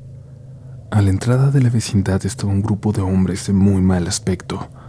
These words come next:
Aarón les preguntó por la señora Martina, y ellos le dijeron dónde era, no sin antes pedirle para su respectiva caguama. Entramos y la casa de dicha señora era la última, la del fondo.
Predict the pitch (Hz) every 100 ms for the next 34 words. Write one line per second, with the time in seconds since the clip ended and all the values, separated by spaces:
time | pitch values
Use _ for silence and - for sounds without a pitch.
0 | - - - 95 98 107 104 101 98 92
1 | 101 110 104 92 104 98 95 92 90 -
2 | 95 90 - - - - - - - 110
3 | 104 117 139 113 101 - 104 98 98 95
4 | 90 92 - - - - - - - 87
5 | 92 - 151 147 143 143 - 117 107 101
6 | 104 92 98 92 92 - 101 98 - -
7 | 107 101 95 - 95 95 95 92 - -
8 | - - - - - - - - - -
9 | 104 98 104 120 - 107 101 110 104 -
10 | 107 98 110 - 113 - 101 101 95 90
11 | 98 95 92 92 92 95 90 - - -
12 | - - 104 80 - 101 95 -